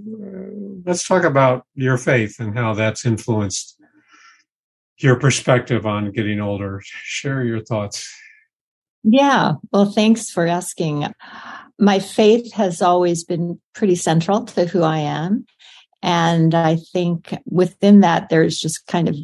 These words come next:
Speaker 2: for me anyway, just this kind of freedom that, that I'm enough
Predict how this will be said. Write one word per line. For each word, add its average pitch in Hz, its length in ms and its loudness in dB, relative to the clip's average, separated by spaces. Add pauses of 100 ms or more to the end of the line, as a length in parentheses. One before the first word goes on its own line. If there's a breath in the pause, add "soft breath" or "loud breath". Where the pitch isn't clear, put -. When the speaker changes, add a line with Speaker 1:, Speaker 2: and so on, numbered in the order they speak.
(120)
Speaker 2:
for 175 120 0
me 165 200 6
anyway, 156 520 2
just - 240 -6
this 160 120 -6
kind 160 240 0
of 151 160 -2
freedom 160 520 2
that, - 340 -2 (280 loud breath)
that 165 120 -2
I'm 151 160 2
enough 170 560 -2